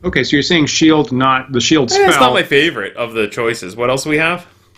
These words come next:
Speaker 1: They're all worse. Protection from evil.
Speaker 2: See, Protection
Speaker 1: And then
Speaker 2: from Evil, though, that's, that's bonus A C, right?
Speaker 1: Correct.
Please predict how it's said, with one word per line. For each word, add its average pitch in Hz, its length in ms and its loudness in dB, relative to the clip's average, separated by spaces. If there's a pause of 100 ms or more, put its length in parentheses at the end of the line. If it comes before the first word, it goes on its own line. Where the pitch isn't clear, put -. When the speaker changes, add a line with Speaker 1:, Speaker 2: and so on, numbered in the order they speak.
(1200)
Speaker 1:
They're 131 140 -6
all 135 160 0
worse. 120 280 0
Protection 143 540 -4
from 131 180 -2
evil. 110 680 0
Speaker 2:
See, - 180 -6
Protection 226 220 2
Speaker 1:
And 240 80 4
then 240 80 2
Speaker 2:
from 208 140 2
Evil, 233 140 -4
though, 110 140 0
that's, 127 260 -4
that's - 240 -4
bonus 104 500 -4
A 95 100 -4
C, 78 260 -10
right? - 320 -6 (760)
Speaker 1:
Correct. 135 800 0